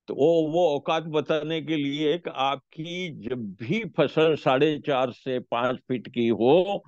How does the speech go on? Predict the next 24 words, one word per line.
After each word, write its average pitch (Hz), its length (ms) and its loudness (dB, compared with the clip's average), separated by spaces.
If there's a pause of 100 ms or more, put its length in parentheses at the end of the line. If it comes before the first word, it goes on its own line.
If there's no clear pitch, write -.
(760)
तो 175 80 0
उसका 165 720 4
सिर 180 440 2
तोड़ 135 420 2
देना 123 380 2
चाहिए, 143 640 -4
जिसको 143 460 0
डीटॉपिंग 147 800 -2
कहते 139 300 -2
हैं। 127 160 -8 (840)
और 131 200 2
हमारे 139 460 4
मनीष 143 440 -2
जी 165 220 0
डागा 151 380 -2
ने 151 300 -2
इसको, 143 640 -2
न, 135 480 -10
चालू 139 340 2
किया 156 460 2
है, 120 180 -4 (320)
और 143 240 0
वो 151 360 0
एक 147 200 0